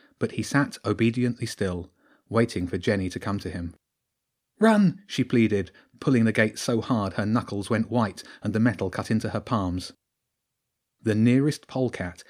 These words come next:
grabbed the dog's lead from behind and pulled. Teddy yanked back, dragging the polecat along the path, and Jenny thought for a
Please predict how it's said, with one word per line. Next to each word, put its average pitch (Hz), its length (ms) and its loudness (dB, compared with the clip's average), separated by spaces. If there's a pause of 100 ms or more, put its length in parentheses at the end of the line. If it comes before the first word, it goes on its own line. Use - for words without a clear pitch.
(140)
grabbed 113 340 -2
the 107 60 -4
dog's 101 300 -2
lead 104 340 -2
from 98 160 -4
behind 92 440 -4
and 92 180 -8
pulled. 90 380 -2 (600)
Teddy 131 260 -2
yanked 104 380 -2
back, 101 360 -2 (240)
dragging 120 340 2
the 101 80 -2
polecat 104 460 -4
along 101 240 -4
the 98 60 -4
path, 95 440 -6 (500)
and 117 140 0
Jenny 127 240 6
thought 120 340 4
for 123 200 -2
a 120 40 2